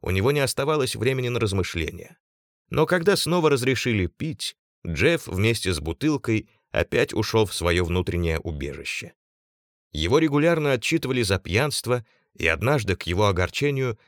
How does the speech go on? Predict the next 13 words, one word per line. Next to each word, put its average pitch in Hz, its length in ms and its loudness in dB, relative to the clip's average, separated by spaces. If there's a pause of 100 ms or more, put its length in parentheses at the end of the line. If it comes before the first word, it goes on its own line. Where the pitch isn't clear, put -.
за 98 200 0
неподчинение 107 880 2
Джеффа 123 540 0 (240)
был 113 240 2
наказан 139 440 2
весь 127 220 0
взвод, 76 600 -4 (260)
после 85 300 -2
чего 95 240 2
несколько 90 420 0
человек 85 460 0
его 80 260 -2
избили. 73 600 -8